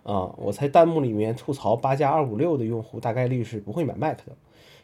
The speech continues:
有什么事情或者工作是必须要用 Mac 才能完成的吗？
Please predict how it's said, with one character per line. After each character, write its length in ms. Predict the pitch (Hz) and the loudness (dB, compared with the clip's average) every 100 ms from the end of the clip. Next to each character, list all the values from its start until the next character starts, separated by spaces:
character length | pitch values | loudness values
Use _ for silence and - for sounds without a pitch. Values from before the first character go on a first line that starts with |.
| - | 0
有 160 | 117 | 0
什 120 | 107 | 2
么 120 | 131 226 | 4 4
事 180 | - | 2
情 200 | 190 139 | 0 0
或 140 | 139 143 | 0 2
者 120 | 117 | 0
工 200 | 107 135 | 0 -2
作 320 | 143 131 110 | 0 2 0
是 280 | 107 123 117 | -2 -6 -6
必 160 | - 143 | -4 -4
须 160 | 156 | 2
要 100 | 143 | 2
用 180 | 160 147 | 4 0
Mac 220 | 123 117 | -2 -4
才 140 | 107 107 | -6 -6
能 100 | 107 | -4
完 160 | 101 | -4
成 160 | 123 95 | -4 -6
的 80 | 104 | -4
吗？ 240 | 98 101 | -4 -4